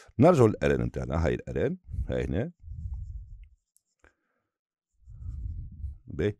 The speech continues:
باش نكادري، لونكادر ال-، الانتجرال. دونك كيما السوم، باش نعمل انكادرمون تاع انتجرال، جوست نعمل انكادرمون تاع داخلاني ومن بعد نزيد انتجرال على الكل. باهي. دونك هو اش يحب؟ يحب هنا دو ان بلس تروا.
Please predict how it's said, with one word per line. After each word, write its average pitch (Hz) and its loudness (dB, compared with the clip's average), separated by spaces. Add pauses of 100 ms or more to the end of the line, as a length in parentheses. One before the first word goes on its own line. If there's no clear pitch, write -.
(400)
باش - 2
نكادري، 123 2
لونكادر 87 2
ال-، 67 -4
الانتجرال. 73 0 (460)
دونك 120 4
كيما 196 -2
السوم، 104 2
باش - -4
نعمل 107 6
انكادرمون 92 2
تاع 76 -2
انتجرال، 87 0
جوست 120 -2
نعمل 98 2
انكادرمون 85 2
تاع 69 -2
داخلاني 117 -2
ومن 101 4
بعد 101 2
نزيد 92 0
انتجرال 90 4
على 76 4
الكل. 62 0 (800)
باهي. 69 2 (1000)
دونك 131 10
هو 190 12
اش 160 4
يحب؟ 131 2
يحب 127 4
هنا 131 6
دو 107 8
ان 127 6
بلس 113 2
تروا. 57 2